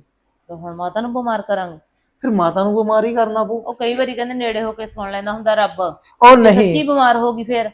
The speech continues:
Speaker 2: ਐਂ ਨਹੀਂ ਨੇੜੇ ਹੋ ਕੇ ਸੁਣਦਾ ਰੱਬ, ਪਤਾ ਤੈਨੂੰ? ਮੈਂ ਤੈਨੂੰ ਐਂ
Speaker 1: ਮੈਨੂੰ
Speaker 2: ਕਹਿਣਾ।
Speaker 1: ਤਾਂ ਨਾ ਸਹੁੰ ਲੱਗੇ, ਮੈਂ ਜਿੰਨਾ ਚੰਗਾ ਜਿਹਾ ਕਰਨ ਦੀ ਕੋਸ਼ਿਸ਼ ਕਰਦੀ ਹਾਂ, ਪਤਾ ਨਹੀਂ ਉਲਟਾ ਪੁਲਟਾ ਹੋ ਜਾਂਦਾ। ਮੈਂ ਕੀ ਪਤਾ ਨਹੀਂ ਯਾਰ, ਮੈਨੂੰ ਤਾਂ ਆਪਦੇ ਆਪ ਤੇ ਗੁੱਸਾ ਚੜੀ
Speaker 2: ਉਹ
Speaker 1: ਜਾਂਦਾ।
Speaker 2: ਕੰਮੋਂ ਇਹ 'ਚ ਗੁੱਸੇ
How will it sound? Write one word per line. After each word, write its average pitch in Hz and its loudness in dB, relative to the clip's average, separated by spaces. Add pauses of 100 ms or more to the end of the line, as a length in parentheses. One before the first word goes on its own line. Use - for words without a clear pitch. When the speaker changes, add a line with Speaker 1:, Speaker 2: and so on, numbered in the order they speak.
(580)
Speaker 2:
ਐਂ 202 4
ਨਹੀਂ 196 0
ਨੇੜੇ 170 0
ਹੋ 160 -2
ਕੇ 156 -6
ਸੁਣਦਾ 143 -8
ਰੱਬ, 127 -10 (560)
ਪਤਾ 214 -4
ਤੈਨੂੰ? 214 -6 (720)
ਮੈਂ 175 -6
ਤੈਨੂੰ 175 -4
ਐਂ 160 -6
Speaker 1:
ਮੈਨੂੰ 151 -8
Speaker 2:
ਕਹਿਣਾ। 247 -6
Speaker 1:
ਤਾਂ 233 -8
ਨਾ 247 -8
ਸਹੁੰ 254 -8
ਲੱਗੇ, 170 -10 (400)
ਮੈਂ 254 -6
ਜਿੰਨਾ 240 -6
ਚੰਗਾ 233 -2
ਜਿਹਾ 233 0
ਕਰਨ 220 -4
ਦੀ 220 -10
ਕੋਸ਼ਿਸ਼ 214 -12
ਕਰਦੀ 233 -10
ਹਾਂ, 285 -10
ਪਤਾ 349 -12
ਨਹੀਂ 339 -8
ਉਲਟਾ 302 -6
ਪੁਲਟਾ 269 -2
ਹੋ 208 -8
ਜਾਂਦਾ। 165 -10 (440)
ਮੈਂ 240 -10
ਕੀ 240 -10
ਪਤਾ 208 -8
ਨਹੀਂ 180 -8
ਯਾਰ, 175 -6
ਮੈਨੂੰ 208 -12
ਤਾਂ 226 -2
ਆਪਦੇ 220 -2
ਆਪ 208 -6
ਤੇ 208 -12
ਗੁੱਸਾ 196 -8
ਚੜੀ 185 -10
Speaker 2:
ਉਹ 190 -2
Speaker 1:
ਜਾਂਦਾ। 240 4
Speaker 2:
ਕੰਮੋਂ 269 4
ਇਹ 262 2
'ਚ 262 -8
ਗੁੱਸੇ 180 -4